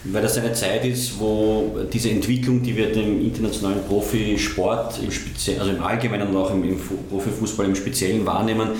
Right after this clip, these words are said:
dass die Schere zwischen Reich und Arm immer weiter aufgeht, natürlich im Fußball ja vermutlich am, am deutlichsten zu sehen ist. Ähm, hast du dir nicht gedacht,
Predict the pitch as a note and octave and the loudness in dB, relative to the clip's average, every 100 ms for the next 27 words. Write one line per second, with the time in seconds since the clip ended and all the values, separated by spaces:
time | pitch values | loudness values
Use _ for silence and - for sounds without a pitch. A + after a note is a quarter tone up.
0 | - - - - - - G#2+ G2 G2+ A#2 | -6 -10 -14 -12 -8 -4 -2 0 2 2
1 | A2 G#2+ - G#2 E2+ F#2+ G2+ - E2+ F#2 | 0 -2 -2 0 0 0 0 -2 0 0
2 | F#2+ G#2 G#2+ F#2+ F#2+ G2+ F#2+ F#2+ - G#2 | 0 0 0 0 0 0 0 -2 -2 -2
3 | G2 - A2 A#2 - G2+ - A2+ - G#2+ | -2 -2 0 0 0 -2 0 -2 0 0
4 | G2+ G2 - - - - F#2+ F#2+ F#2+ F#2+ | 0 -2 -6 -10 -16 -4 0 0 -2 -6
5 | E2+ G2+ G#2+ G#2+ G#2+ G2+ F#2+ G2 G2 G2 | -8 -4 -2 0 0 0 0 -2 0 -2
6 | B2+ B2+ B2 A#2+ A#2 A#2+ - G2 A#2 B2 | 0 0 0 0 2 0 2 2 2 2
7 | B2 A2+ G#2+ G#2 G#2+ G#2+ G#2+ - - - | 0 0 0 2 2 2 0 -6 -10 -14
8 | - - - - - - - - - - | -18 -20 -20 -20 -20 -20 -20 -20 -20 -18
9 | - A#2 A#2 B2 B2+ C3 A#2 B2 A2+ - | -12 -8 -8 -8 -6 -4 -2 -2 -2 -2
10 | B2 C3 C3+ B2+ A2+ A2 B2 - | 0 2 2 0 0 0 0 -6